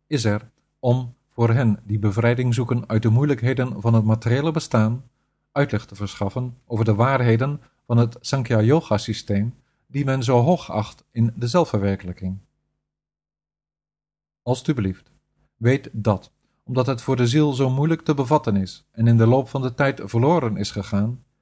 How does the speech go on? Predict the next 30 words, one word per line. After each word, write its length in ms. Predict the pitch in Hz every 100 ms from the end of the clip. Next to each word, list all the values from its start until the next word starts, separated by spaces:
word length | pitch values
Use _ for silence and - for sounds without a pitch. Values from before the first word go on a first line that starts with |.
| _ _ _ _ _
ik 200 | 143 113
dit 140 | 131 127
lichaam 320 | 160 - 127
heb 180 | 131 -
aangenomen 640 | 175 175 - 107 110 117
om 200 | 123 113
dit 320 | 117 117 _
pad 300 | 170 123 - _
opnieuw 440 | 120 117 175 160
te 120 | 123
introduceren. 960 | 110 123 165 165 170 165 113 92 98 101 _ _ _ _ _ _ _ _ _ _ _ _ _ _ _ _ _ _ _ _ _ _ _ _ _
Ga 220 | 123 123
nu 220 | 127 139
met 220 | 131 135 127
mijn 220 | 135 151
goedkeuren 580 | - 135 - 123 123 120
heen 460 | 143 117 113 143 _ _ _ -
om, 360 | 127 123 117 -
zoals 280 | 123 113 -
u 120 | 165
dat 180 | 160 151
wenst, 500 | 110 104 117 - _ _ _ _ _ _ -
te 100 | 120
werk 260 | 165 156
te 100 | 101
gaan 420 | - 107 113 127 -
overeenkomstig 800 | 120 120 123 117 156 - 117 -
de 140 | 107
wereldverzakende 760 | 107 139 110 - 104 123 156 175
orde." 340 | 180 113 92